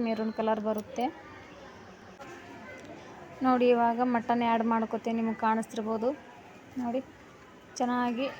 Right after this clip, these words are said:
ಕುದ್ದಿದೆ, ಒಂದು ಸ್ವಲ್ಪ ನಾರ್ಮಲಾಗಿ ಕುದ್ದಿದೆ. ಇವಾಗ ನೋಡಿ, ಚೆನ್ನಾಗಿ ಈ ಥರ ಮ್ಯಾಶ್ ಮಾಡ್ಕೋಬೇಕು.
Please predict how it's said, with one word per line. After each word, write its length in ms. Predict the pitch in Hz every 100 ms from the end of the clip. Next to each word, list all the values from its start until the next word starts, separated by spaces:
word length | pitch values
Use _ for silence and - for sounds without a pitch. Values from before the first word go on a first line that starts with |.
| 269 - 247
ಕುದ್ದಿದೆ, 480 | 214 208 240 226 254 - - - 233
ಒಂದು 160 | 233 -
ಸ್ವಲ್ಪ 420 | 233 233 226 233 233 226
ನಾರ್ಮಲಾಗಿ 680 | 226 226 233 226 226 220 233 -
ಕುದ್ದಿದೆ. 380 | 208 226 214 247 - - - - -
ಇವಾಗ 180 | 233 233 220
ನೋಡಿ, 200 | 220 240 240 233
ಚೆನ್ನಾಗಿ 360 | 226 220 220 214
ಈ 40 | 220
ಥರ 100 | 220 269 - - 226
ಮ್ಯಾಶ್ 260 | 226 220 - 240
ಮಾಡ್ಕೋಬೇಕು. 560 | 214 110 151 208 233